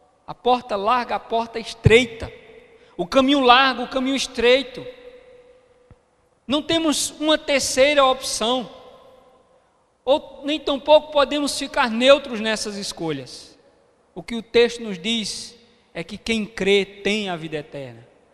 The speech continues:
mas quem não crê, sobre ele permanece a ira de Deus." E uma das coisas que o autor nos coloca aqui, de acordo com esse texto,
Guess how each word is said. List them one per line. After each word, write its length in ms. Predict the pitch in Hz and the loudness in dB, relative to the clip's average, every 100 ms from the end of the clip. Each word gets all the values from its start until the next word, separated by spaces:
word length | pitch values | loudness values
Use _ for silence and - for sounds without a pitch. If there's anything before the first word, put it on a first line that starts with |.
| _ | _
mas 280 | 165 165 - | -12 -8 -8
quem 240 | - 208 214 | -6 -6 -6
não 160 | 208 | -10
crê, 380 | - 165 156 139 - _ _ _ _ - | -10 -8 -8 -10 -16 _ _ _ _ -12
sobre 360 | 190 180 165 | -8 -4 -2
ele 200 | 170 170 | -2 -2
permanece 880 | - 175 160 156 143 143 - - - - _ _ _ - | -4 -4 -2 -2 -2 -2 -4 -10 -14 -20 _ _ _ -2
a 160 | 147 | 0
ira 260 | 143 147 143 | 2 2 0
de 100 | 170 | 2
Deus." 680 | 190 208 196 - - - - - _ - _ _ _ _ _ _ _ _ _ _ _ _ _ _ - | 6 6 6 -8 -10 -12 -18 -20 _ -20 _ _ _ _ _ _ _ _ _ _ _ _ _ _ -4
E 60 | 208 | 2
uma 120 | 262 | 4
das 200 | 254 - | 4 4
coisas 400 | 254 254 233 - | 6 6 4 -4
que 140 | 247 | 2
o 80 | 247 | 4
autor 340 | 240 240 247 | 4 4 2
nos 220 | 254 240 - | 2 0 0
coloca 440 | 226 226 247 240 | 4 6 6 4
aqui, 300 | 208 - 254 | -2 -2 -2
de 120 | 254 | 2
acordo 480 | 233 - 254 247 220 | 2 4 4 4 2
com 200 | - 240 | -2 0
esse 180 | 240 - | 2 0
texto, 600 | - 233 240 - - | 0 4 4 2 -12